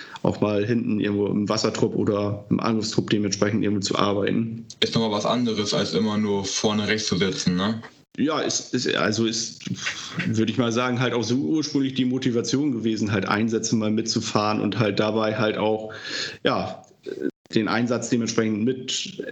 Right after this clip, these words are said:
Speaker 1: mit den Händen dementsprechend abzuarbeiten. Ähm, das macht mir halt des Weiteren auch Spaß. Und als Ortsbrandmeister hat man dazu halt auch noch einen ganz guten Kontakt. Äh, ich hab zwar die Gruppenführer halt noch dazu, die natürlich ihre Gruppen führen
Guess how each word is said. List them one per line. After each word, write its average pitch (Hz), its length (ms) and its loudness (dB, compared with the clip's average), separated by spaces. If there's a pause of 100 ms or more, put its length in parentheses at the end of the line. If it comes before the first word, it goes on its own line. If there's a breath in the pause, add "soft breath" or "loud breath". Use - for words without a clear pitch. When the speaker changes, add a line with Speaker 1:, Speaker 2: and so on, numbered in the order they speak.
Speaker 1:
mit - 240 0
den 117 140 2
Händen 139 300 0
dementsprechend 120 500 0
abzuarbeiten. 110 1120 0 (420 loud breath)
Ähm, 107 560 0 (160)
das - 180 2
macht - 220 -2
mir 110 140 2
halt 107 240 2
des - 280 0
Weiteren 110 300 2
auch 117 160 2
Spaß. 123 520 -2 (200 loud breath)
Und 113 220 0
als 110 180 0
Ortsbrandmeister 110 680 0
hat 123 140 0
man 117 140 2
dazu 113 380 0
halt 113 160 0
auch 110 120 2
noch 110 120 0
einen 104 120 0
ganz 110 200 0
guten - 220 0
Kontakt. 95 640 0
Äh, 98 220 2
ich 95 120 -2
hab - 140 0
zwar 110 180 0
die 107 100 0
Gruppenführer 143 600 0
halt 135 180 0
noch 123 160 0
dazu, 123 380 0
die 117 140 0
natürlich 113 380 0
ihre 110 200 2
Gruppen 107 320 0
führen 107 480 -2